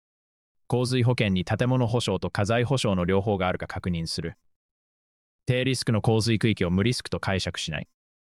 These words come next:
排水ピットと下水の逆流については個別の特約と直接原因要件を確認する。暴風雨前の状態と被害後の状態を同じ位置から撮影する。保険とフィーメイに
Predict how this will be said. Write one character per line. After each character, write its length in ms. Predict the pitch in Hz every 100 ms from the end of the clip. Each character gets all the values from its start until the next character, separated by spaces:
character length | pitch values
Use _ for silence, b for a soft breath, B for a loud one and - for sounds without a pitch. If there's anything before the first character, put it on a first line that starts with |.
| _ _ _ _ _
排 200 | - 135
水 160 | - 151
ピ 80 | 143
ッ 40 |
ト 120 | -
と 160 | - 98
下 160 | 101 113
水 200 | 135 110
の 120 | 95
逆 260 | 95 95
流 140 | 127 127
に 120 | 127
つ 140 | -
い 80 | 135
て 80 | 95
は 140 | 82
個 120 | - 107
別 220 | 120 131
の 120 | 123
特 200 | 127 127
約 160 | 120 -
と 80 | 113
直 120 | - -
接 260 | 135 123
原 180 | 110 113
因 120 | 120
要 140 | 120 110
件 200 | 104 85
を 60 |
確 240 | 80 92 95
認 140 | 90
す 160 | - 87
る。 160 | 85 - _ _ _ _ _ _ _ _ _ _ _
暴 200 | 107 135
風 280 | 139 156 147
雨 160 | 135 143
前 180 | 156 131
の 100 | 98
状 200 | 98 95
態 180 | 98
と 80 | 92
被 140 | - 113
害 180 | 120
後 100 | 120
の 120 | 101 87
状 200 | 92 87
態 220 | 92 92
を 140 | 90
同 120 | 95
じ 120 | 95 101
位 20 |
置 140 | -
か 100 | 85
ら 80 | 78
撮 320 | - 90 -
影 140 | 85 82
す 160 | 90
る。 160 | 85 - _ _ _ _ _ _ _ _ _ _ _ -
保 100 | 120
険 240 | 139 135
と 120 | 135
フ 220 | 127 - 147
ィ 120 | 127
ー 40 |
メ 200 | 98 90
イ 20 |
に 160 | 87